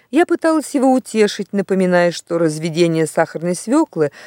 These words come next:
тоже ведь сопряжено с неприятностями, поскольку заводы могут работать лишь несколько месяцев в году. Что же касается главной причины кариеса,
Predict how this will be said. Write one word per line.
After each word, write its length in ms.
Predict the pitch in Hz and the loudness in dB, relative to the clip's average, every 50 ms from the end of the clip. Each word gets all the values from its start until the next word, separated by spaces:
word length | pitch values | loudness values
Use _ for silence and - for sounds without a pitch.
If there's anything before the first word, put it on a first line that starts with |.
| - _ _ _ | -20 _ _ _
тоже 340 | - 170 226 262 - 302 | 0 2 2 2 0 -2
ведь 140 | 277 294 - | -4 -4 -4
сопряжено 580 | - - 240 - 262 262 247 240 262 247 247 240 | -6 -8 -6 -2 -2 0 0 2 2 4 2 2
с 100 | - - | 2 -2
неприятностями, 960 | 226 214 - 220 220 208 220 214 214 - _ 202 185 - - - 196 185 185 - - - - - _ _ _ | -4 -4 -2 -2 0 2 2 2 2 0 _ -10 -14 -12 -10 -8 -6 -6 -6 -8 -12 -20 -20 -20 _ _ _
поскольку 440 | - 196 170 - - 190 175 - 185 | 0 0 0 0 -4 -8 -6 -6 -6
заводы 420 | 160 170 170 165 185 190 180 175 180 | -2 0 0 2 2 2 2 2 2
могут 320 | 185 180 170 170 160 - | 2 2 0 0 0 0
работать 460 | 180 180 175 175 180 170 185 165 - | 2 2 2 0 -4 -6 -6 -10 -12
лишь 220 | 175 160 - - - | -10 -10 -10 -6 -4
несколько 480 | 185 170 156 - - 165 160 - 185 | -2 -2 -2 -4 -6 -12 -8 -4 -2
месяцев 460 | 180 180 170 170 - - - - 165 | -2 0 -2 -2 -4 -8 -10 -10 -10
в 60 | 156 151 | -8 -2
году. 420 | 165 165 165 151 160 156 156 - _ - - - - _ _ _ _ _ _ | -2 0 0 0 -4 -8 -8 -10 _ -20 -20 -20 -20 _ _ _ _ _ _
Что 320 | _ - - - - 320 285 | _ -16 -10 -2 0 0 0
же 100 | 269 285 | 0 0
касается 540 | - 294 269 - - 285 285 - - 269 | 0 0 0 2 2 0 0 0 -4 -6
главной 500 | 226 214 285 302 330 330 285 233 196 190 | -4 0 2 2 2 2 2 2 0 -2
причины 540 | - - 175 190 170 - - 190 175 175 180 | -2 -4 -6 -8 -6 -4 -4 -2 -2 -2 -2
кариеса, 720 | - - 185 170 156 143 139 143 156 - - - 160 156 | -2 -2 0 0 0 0 -2 -4 -8 -10 -6 -4 -4 -4